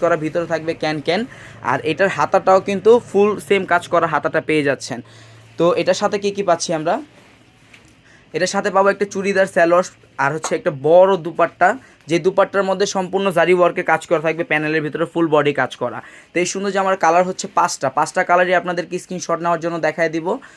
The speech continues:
আর প্রাইসটা পড়বে একেবারে রিজনেবল একটা প্রাইস, চার হাজার আটশোশো টাকা। চার হাজার আটশোশো টাকা হলে এই সুন্দর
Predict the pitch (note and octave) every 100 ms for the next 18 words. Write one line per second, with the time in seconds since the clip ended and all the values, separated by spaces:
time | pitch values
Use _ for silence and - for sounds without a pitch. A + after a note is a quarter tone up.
0 | - - C#3 C#3+ E3+ F#3 G3 G#3+ G3 G#3
1 | G#3+ - F#3 A3 G#3+ G#3+ D#3+ F3+ F3+ G3+
2 | G3 G3 G3 G3 F#3+ F#3 F#3 - G3 F#3
3 | F#3 F#3+ G3 E3+ - F#3 D#3 C#3 B2+ C3
4 | - E3 F3+ F#3 F3 F3+ F#3+ F3+ E3+ E3+
5 | F3+ F#3+ G#3+ - - - F#3 F#3 G#3 G#3+